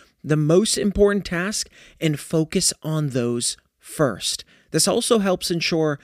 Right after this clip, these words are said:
that the most critical tasks are completed within the available time. Use a timer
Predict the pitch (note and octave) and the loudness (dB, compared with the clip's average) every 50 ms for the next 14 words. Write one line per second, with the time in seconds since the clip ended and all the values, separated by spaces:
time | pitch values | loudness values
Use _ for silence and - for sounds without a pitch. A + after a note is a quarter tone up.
0 | - - - _ _ B2+ C3 D#3+ D3+ E3 - - D#3 D3 D3 D3+ E3+ G3+ B3 - | -18 -20 -20 _ _ -4 -2 -2 -2 -2 0 0 0 2 2 2 2 2 2 2
1 | - - - - - A3 A3 - G#3+ F#3 - - - E3+ D#3 D#3+ - - - - | -2 -4 -4 -4 -4 -4 -2 -2 -2 -4 -4 -4 -6 -4 -4 -4 -4 -6 -6 -4
2 | C#3 D3+ D3 - - D3+ C#3+ - - - F#3 F#3 F3+ F#3 F#3 E3 D#3 E3 D#3 - | -4 -4 -2 -2 -4 -4 -4 -6 -6 -2 -2 2 2 2 2 2 2 -2 -2 0
3 | - D3+ C#3+ C#3 C#3 C#3 - _ _ _ _ - C#3+ C3+ C#3 B2 G2+ B2+ A#2+ A2+ | -2 -2 -2 -2 -4 -8 -10 _ _ _ _ -6 -2 0 0 0 0 -2 -2 -2
4 | G2+ G#2 - A2 - - - - D3 C3+ A#2+ - - - - _ _ _ _ _ | -4 -6 -10 -10 -10 -10 -8 -8 -6 -8 -8 -10 -12 -16 -20 _ _ _ _ _
5 | _ - D#3+ E3+ D3+ F3+ F3 - - - - G#3+ A#3 A#3+ G#3+ D#3+ - - | _ -4 -2 0 0 -2 -2 -4 -6 -8 -6 -4 -2 -2 -2 -4 -4 -8